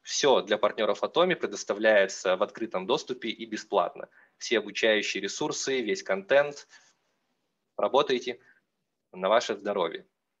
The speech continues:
Единый глобальный сервер. Это тоже суперфункция, суперфича в нашей компании.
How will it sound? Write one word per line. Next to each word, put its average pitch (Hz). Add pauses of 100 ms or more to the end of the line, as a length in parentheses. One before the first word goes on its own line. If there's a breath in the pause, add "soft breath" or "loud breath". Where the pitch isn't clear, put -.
(720)
Единый 185
глобальный 151
сервер. 127 (320)
Это -
тоже 107 (140)
суперфункция, 135
суперфича -
в 107
нашей 104
компании. 123